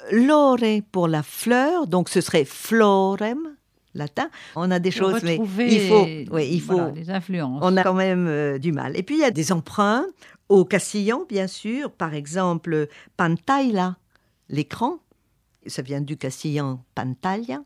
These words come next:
Speaker 1: qui est vraiment le, qui est l'écran également. Pesquisa, qui est la recherche, du castillan pesquisa. Du gascon et du béarnais, parce que, évidemment, de l'autre côté, du côté de la France, on a également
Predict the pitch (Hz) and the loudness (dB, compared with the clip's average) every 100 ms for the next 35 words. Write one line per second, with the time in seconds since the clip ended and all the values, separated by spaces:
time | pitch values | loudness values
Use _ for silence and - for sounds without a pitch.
0 | _ - 135 - 151 160 156 135 - - | _ -12 -10 -8 -6 -4 -6 -8 -12 -10
1 | 151 131 - 180 269 139 127 123 135 165 | -10 -10 -12 -12 -10 -12 -12 -12 -12 -12
2 | 285 _ _ _ _ - - - - 214 | -14 _ _ _ _ -20 -20 -6 0 0
3 | - - 247 254 330 392 - _ _ _ | -2 -4 -4 -4 -6 -6 -10 _ _ _
4 | _ - 151 135 143 - 208 349 - - | _ -2 -2 -2 -4 -6 -6 -6 -12 -14
5 | 135 131 135 - 151 151 143 - _ - | -12 -10 -10 -8 -4 -2 -4 -10 _ -14
6 | 123 - - 190 202 311 359 _ _ _ | -14 -12 -8 -8 -8 -14 -14 _ _ _
7 | _ _ - - - 180 247 294 294 294 | _ _ -20 -18 -4 0 4 4 4 2
8 | 262 220 220 214 202 202 214 466 - 156 | 4 4 6 6 6 2 0 -2 -2 -6
9 | - 160 160 175 202 285 320 - - - | -2 0 0 -4 -6 -4 -6 -8 -20 -6
10 | 143 160 160 180 170 185 185 180 139 135 | -2 0 0 -2 0 0 2 0 0 -8
11 | 170 165 151 151 - 151 139 - 117 143 | -6 -6 -6 -6 -6 -8 -8 -10 -8 -8
12 | 151 170 143 139 135 160 147 | -6 -6 -6 -6 -6 -4 -6